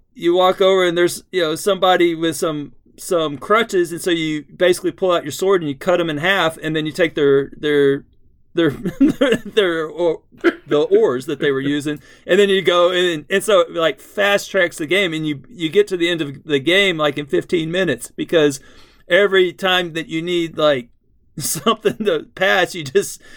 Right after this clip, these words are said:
you're, like, shoving your, your sword through their head, and, and it's really funny, like, graphically how they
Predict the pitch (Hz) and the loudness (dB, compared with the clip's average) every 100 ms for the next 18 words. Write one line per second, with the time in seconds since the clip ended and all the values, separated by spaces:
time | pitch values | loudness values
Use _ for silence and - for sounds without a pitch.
0 | - 156 170 165 - 196 196 180 170 160 | -8 0 2 2 0 0 2 0 -4 -4
1 | _ - - - 165 151 - 190 202 196 | _ -20 -20 -8 -4 -4 0 4 4 4
2 | 170 147 147 139 143 151 139 147 170 156 | 2 4 4 2 2 2 -2 -2 -4 -4
3 | 156 175 196 180 175 202 165 - 160 147 | -4 -6 -6 -8 2 4 4 0 -2 -2
4 | 139 131 131 139 139 139 127 - 127 127 | -2 -4 -2 0 0 0 -4 -6 -4 -2
5 | 127 135 131 123 | -2 0 0 -2